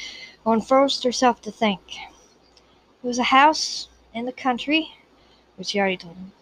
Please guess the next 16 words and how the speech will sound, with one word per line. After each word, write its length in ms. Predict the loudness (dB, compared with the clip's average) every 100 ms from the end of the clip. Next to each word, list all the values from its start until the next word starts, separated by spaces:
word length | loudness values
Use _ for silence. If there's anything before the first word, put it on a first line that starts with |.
| -12 -2
High 540 | 0 2 0 0 -2 -2
brick 240 | -2 -2
fence 460 | -2 -2 -2 -8 -12
with 240 | -14 -4
guard 320 | 0 0 -2
dogs, 600 | 0 0 -2 -8 -8 -10 -14 _ _ _ _ _ _ -4
Dobermans. 1120 | -2 -2 0 2 2 -2 -8 -10 -10 -12 -14 -20 _ _ _ _ _ _ _ _ _ _ _ _ _ _ _ _ _ _ _ _ _ -14 -12 -12 -14 -14 -6
She 240 | 2 4 6
shook 220 | 6 8
her 140 | 8
head. 260 | 8 6 4 _ _ _ -2
"I 140 | -2
can't 300 | -2 -6 -6
remember 460 | -4 -2 0 2 2
the 140 | 2
room 400 | 2 2 0 -4